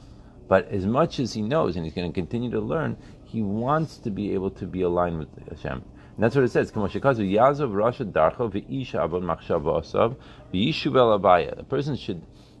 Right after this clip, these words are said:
Yazov Rasha, the Rasha should go away from Darcho, his derech, his own derech, his own way of, right? Ve'ish Avon, and, and the sinning man, his Machshava Asav, his thought process. In other words,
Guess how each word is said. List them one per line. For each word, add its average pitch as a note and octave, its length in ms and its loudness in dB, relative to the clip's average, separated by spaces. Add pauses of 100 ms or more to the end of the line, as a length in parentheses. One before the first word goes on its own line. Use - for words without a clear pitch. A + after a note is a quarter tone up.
(160)
Yazov A#2 520 6
Rasha, G2+ 380 -4
the F2 140 2
Rasha B2+ 360 0
should D#2+ 260 -10
go A2+ 140 4
away A#2 200 2
from G2 280 -2 (220)
Darcho, A2+ 800 4 (420)
his C#3 360 4
derech, D2+ 380 4 (120)
his G2 160 2
own C#3 200 4
derech, D#2 320 4
his F#2 140 -6
own A2+ 300 0
way G2+ 220 -2
of, F2+ 100 -6 (140)
right? A2 260 4 (1120)
Ve'ish D3 480 0
Avon, B2 460 2
and, - 160 -6
and E2 200 -4
the - 140 -10
sinning B2 260 -4
man, A#2+ 140 0
his F2 120 -4
Machshava G2+ 580 2
Asav, - 360 -2 (500)
his - 160 -8
thought - 440 4
process. - 480 -4
In G#2+ 100 -8
other B2 140 -2
words, A#2+ 180 -4